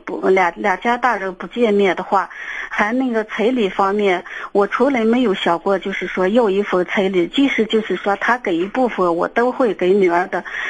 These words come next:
可是他们刚开始这小伙子还说彩礼会怎么怎么样，后来就是口口声声就是没钱，没钱，就是一分也不想给的这个。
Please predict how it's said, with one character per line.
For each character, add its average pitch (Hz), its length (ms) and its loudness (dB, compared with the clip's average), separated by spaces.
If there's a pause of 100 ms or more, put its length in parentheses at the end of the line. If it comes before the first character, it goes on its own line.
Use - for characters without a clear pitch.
(140)
可 240 100 2
是 262 160 -2
他 247 240 0
们 247 220 -6
刚 277 180 0
开 285 200 -2
始 202 180 -6
这 214 160 2
小 202 200 0
伙 190 200 0
子 180 120 -8
还 190 200 0
说 185 340 -2 (340)
彩 214 220 2
礼 214 220 2
会 190 500 2
怎 180 160 0
么 185 140 4
怎 190 120 0
么 175 140 2
样， 175 220 2
后 285 200 0
来 208 160 2
就 220 160 -2
是 208 140 -2
口 233 220 2
口 214 180 -4
声 196 160 0
声 190 220 0
就 196 80 -4
是 190 120 0
没 196 240 4
钱， 185 300 0
没 190 160 2
钱， 175 320 0 (400)
就 214 100 0
是 208 160 2
一 247 140 4
分 262 240 2
也 190 100 2
不 233 180 -4
想 165 260 -2
给 170 180 -2
的 185 140 -6
这 190 160 0
个。 170 200 -2